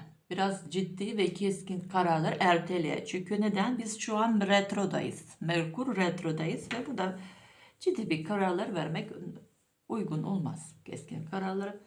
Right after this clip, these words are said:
Ve Kılıç Kralı arkadaşlar geçmişi es-,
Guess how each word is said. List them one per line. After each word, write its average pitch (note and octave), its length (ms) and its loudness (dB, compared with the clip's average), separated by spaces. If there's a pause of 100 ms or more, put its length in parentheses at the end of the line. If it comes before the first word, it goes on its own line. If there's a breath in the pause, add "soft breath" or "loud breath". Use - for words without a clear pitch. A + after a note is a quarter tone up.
(640 loud breath)
Ve G#3 120 4
Kılıç E4 340 2
Kralı B3 380 6
arkadaşlar A#3 600 2
geçmişi G3 800 0
es-, - 340 -2